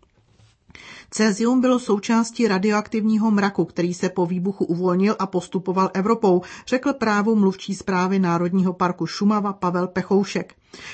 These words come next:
Během letoška lesníci na Prášilsku a Srnsku zastřelili čtyřicet čtyři divočáků a u třiceti tří z nich vyšetření ukázalo nadlimitní hodnoty radioaktivního césia. Taková zvířata musí správa zlikvidovat.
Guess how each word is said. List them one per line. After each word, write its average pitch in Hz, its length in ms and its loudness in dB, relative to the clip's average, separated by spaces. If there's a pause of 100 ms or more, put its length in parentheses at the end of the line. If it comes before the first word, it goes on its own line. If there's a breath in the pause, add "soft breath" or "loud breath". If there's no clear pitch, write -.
(140 loud breath)
Během 247 300 2
letoška 233 460 0
lesníci 202 480 0
na 190 140 0
Prášilsku 185 760 -2
a 165 40 -6
Srnsku 180 540 -4
zastřelili 233 640 -2
čtyřicet 226 460 -2
čtyři 220 300 -4
divočáků 190 680 0 (260 loud breath)
a - 140 0
u 185 80 -2
třiceti 175 520 -2
tří 165 240 -6
z 156 100 -8
nich 196 240 0 (300 loud breath)
vyšetření 240 580 0
ukázalo 214 640 2
nadlimitní 233 680 2
hodnoty 208 520 0
radioaktivního 196 920 2
césia. 180 540 0 (420 loud breath)
Taková 196 440 2
zvířata 196 460 0
musí 202 300 0
správa 175 420 -2
zlikvidovat. 185 680 0